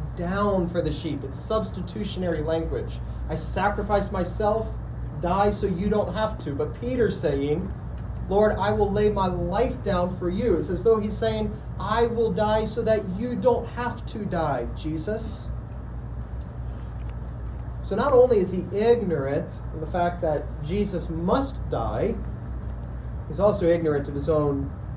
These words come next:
inability. See, it's only as Peter is first died for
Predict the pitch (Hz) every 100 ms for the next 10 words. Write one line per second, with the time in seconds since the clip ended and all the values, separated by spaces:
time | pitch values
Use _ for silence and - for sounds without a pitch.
0 | - 170 156 - 147 139 120 117 - -
1 | - - - - - - - - - -
2 | - - - - - - 196 196 - 208
3 | 240 269 196 - - 226 180 170 202 185
4 | 185 - 180 180 180 175 - - - 226
5 | 170 117